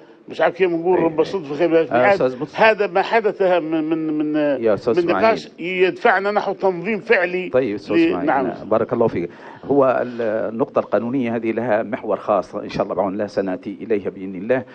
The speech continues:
Speaker 2: ونحاول الآن، أنا لدي ثلاث وريقات فيها
Speaker 1: شكرًا. شكرًا.
Speaker 2: ثلاثة أسئلة. شكرًا جزيلًا. آه، إضافة إلى قبل ذلك، آه، لعل ال-، المتحدث الأخير قبل هذه الأسئلة، آه، الشيخ مصطفى أبو عبد الله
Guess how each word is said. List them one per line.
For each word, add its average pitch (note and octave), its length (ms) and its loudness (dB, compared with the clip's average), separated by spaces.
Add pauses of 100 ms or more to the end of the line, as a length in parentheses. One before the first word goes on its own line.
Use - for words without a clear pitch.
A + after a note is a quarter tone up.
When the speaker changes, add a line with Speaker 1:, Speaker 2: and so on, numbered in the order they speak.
(300)
Speaker 2:
ونحاول C3+ 680 -2
الآن، C#3 400 -4
أنا C3+ 240 -4 (100)
لدي C3+ 300 -2
ثلاث A#2+ 460 -8
وريقات G#2+ 480 -2 (180)
فيها - 520 -4
Speaker 1:
شكرًا. - 220 2
شكرًا. A#2+ 140 -2
Speaker 2:
ثلاثة A#2 420 -6
أسئلة. C3 220 -2
شكرًا A2+ 300 -4
جزيلًا. C3+ 440 -2 (540)
آه، A#2+ 340 0
إضافة C#3+ 320 0
إلى B2 360 -2
قبل B2 260 -2
ذلك، C3+ 460 -2
آه، G2+ 640 -4 (340)
لعل A#2+ 340 -6
ال-، G#2 400 -6
المتحدث A2+ 640 -12
الأخير C#3 440 -10 (540)
قبل A#2+ 180 -4
هذه A#2+ 200 -4
الأسئلة، B2 460 -2
آه، A#2 480 -2
الشيخ - 500 -4
مصطفى G#2+ 600 -4
أبو G2 260 -2
عبد G2 260 -6
الله A2+ 380 0